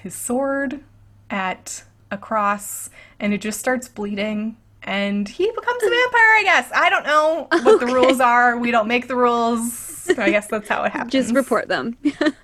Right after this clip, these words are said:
Speaker 1: We cut to many years later.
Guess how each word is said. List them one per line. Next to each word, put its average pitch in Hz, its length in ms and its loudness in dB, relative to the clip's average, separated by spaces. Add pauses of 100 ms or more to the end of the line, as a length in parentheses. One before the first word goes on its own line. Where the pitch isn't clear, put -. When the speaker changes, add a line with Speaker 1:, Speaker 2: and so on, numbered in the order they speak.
(440)
Speaker 1:
We 208 220 -6
cut 277 500 -6 (220)
to - 520 -10 (180)
many 196 340 -6
years 208 320 -4
later. - 460 -6